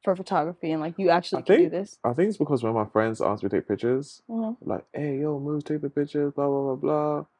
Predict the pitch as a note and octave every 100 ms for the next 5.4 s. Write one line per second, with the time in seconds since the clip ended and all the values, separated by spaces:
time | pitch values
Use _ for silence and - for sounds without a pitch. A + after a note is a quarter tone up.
0 | _ _ _ G#2 G#2+ A2 G#2+ A2 A2 A2+
1 | G2 A#2 A#2+ A#2+ B2+ D3 - F#3 F3+ F3
2 | F3+ F3+ - F3+ F3 F3+ D#3+ D#3 D#3+ D#3
3 | D#3+ D#3 C#3 - B2 B2+ A#2 D#2+ G#2+ G#2
4 | G#2 A2+ A2 G#2+ G2+ F#2+ A#2 G#2+ G2 F#2+
5 | G2 G2+ G2+ G2+